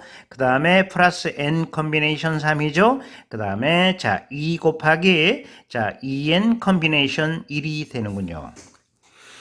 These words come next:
근데 여러분 알겠지만 이 N 컨비네이션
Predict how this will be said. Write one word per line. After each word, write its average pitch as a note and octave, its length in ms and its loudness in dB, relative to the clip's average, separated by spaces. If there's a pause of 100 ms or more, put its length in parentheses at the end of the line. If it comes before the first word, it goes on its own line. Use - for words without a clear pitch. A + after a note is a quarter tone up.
(200)
근데 F#3 320 6
여러분 C3 300 2
알겠지만 D3+ 560 2
이 C#3 180 0
N D3+ 160 0
컨비네이션 D3 760 -4